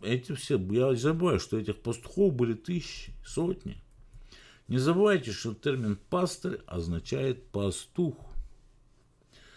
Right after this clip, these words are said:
От вас же ничего не скрывают. Внимание, детей забрали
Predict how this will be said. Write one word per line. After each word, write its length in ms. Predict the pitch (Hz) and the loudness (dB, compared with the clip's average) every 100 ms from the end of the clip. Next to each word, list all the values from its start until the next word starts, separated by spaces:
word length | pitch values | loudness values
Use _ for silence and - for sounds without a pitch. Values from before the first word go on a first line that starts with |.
| - _ | -20 _
От 200 | 170 185 | 0 0
вас 220 | 220 254 180 | 2 2 4
же 80 | 165 | 4
ничего 380 | 147 180 185 | 6 6 8
не 120 | 180 135 | 6 2
скрывают. 800 | - 147 147 170 160 - - - - - - _ _ - - - _ - - - - - | -2 -2 0 0 -2 -4 -10 -20 -20 -20 -20 _ _ -20 -20 -20 _ -20 -20 -20 -20 -6
Внимание, 600 | 107 151 196 170 101 85 | 2 6 6 6 2 -2
детей 440 | 90 139 135 220 208 | -4 -4 2 4 4
забрали 1040 | 143 123 101 95 95 131 175 190 175 - | 2 -2 -2 0 0 2 2 2 0 -4